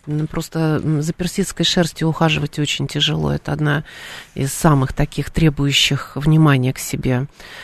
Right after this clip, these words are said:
а, шерсти. А,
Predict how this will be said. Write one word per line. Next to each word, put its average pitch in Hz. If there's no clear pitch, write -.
а, 131
шерсти. 135
А, 170